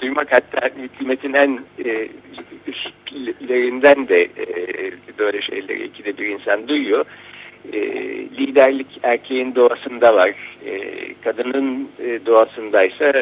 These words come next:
erkeğe teslimiyet var. Onun genlerinde, e, böyle bir şey var. Ya da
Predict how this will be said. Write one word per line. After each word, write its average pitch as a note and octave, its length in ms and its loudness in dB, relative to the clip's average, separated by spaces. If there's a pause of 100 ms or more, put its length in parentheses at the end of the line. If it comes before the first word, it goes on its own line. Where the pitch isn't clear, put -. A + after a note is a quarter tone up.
(100)
erkeğe A2+ 420 0
teslimiyet A#2+ 760 -2
var. F2+ 140 0
Onun G2 340 -6
genlerinde, G#2+ 760 2
e, G#2+ 60 0 (500)
böyle F2 240 -6
bir F2 120 -10
şey D#2 180 -14
var. - 100 -10
Ya B1 260 -12
da A#2 140 2